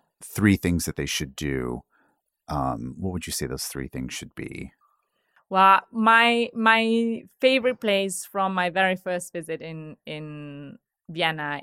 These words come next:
Speaker 2: is the Secession. So that's something that I still think is, um, a beautiful architectural,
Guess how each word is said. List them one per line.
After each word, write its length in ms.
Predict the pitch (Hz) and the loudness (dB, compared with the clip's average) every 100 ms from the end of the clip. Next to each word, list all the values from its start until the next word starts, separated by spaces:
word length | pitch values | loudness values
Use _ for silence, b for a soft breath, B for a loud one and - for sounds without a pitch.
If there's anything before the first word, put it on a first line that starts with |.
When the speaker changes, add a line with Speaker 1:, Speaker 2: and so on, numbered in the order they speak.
| - | -6
Speaker 2:
is 240 | 156 143 | -8 -6
the 400 | - 151 147 - - | -8 -6 -6 -8 -10
Secession. 760 | - 165 160 - 160 196 311 - _ b b b _ | -12 -10 -12 -6 -2 0 -2 -4 _ b b b _
So 460 | - 170 165 160 165 _ _ | -4 -2 0 -4 -8 _ _
that's 180 | 175 175 | -2 -2
something 300 | 180 175 170 | -2 -4 -2
that 400 | 165 156 - - - | 0 0 -2 -16 -4
I 100 | 185 | -2
still 320 | 180 - 185 170 | -2 -2 -2 -2
think 460 | 175 165 160 - - - | -2 -6 -8 -12 -16 -6
is, 640 | 160 156 - - - - - | -4 -4 -8 -12 -14 -16 -8
um, 400 | 147 147 143 151 - - | -2 -2 -2 -8 -14 -8
a 40 | |
beautiful 680 | 170 214 202 208 196 190 185 - | -4 -2 0 4 6 8 6 4
architectural, 960 | 180 175 - 180 - - 165 160 165 | 2 2 -2 -8 -8 -6 -2 -2 -2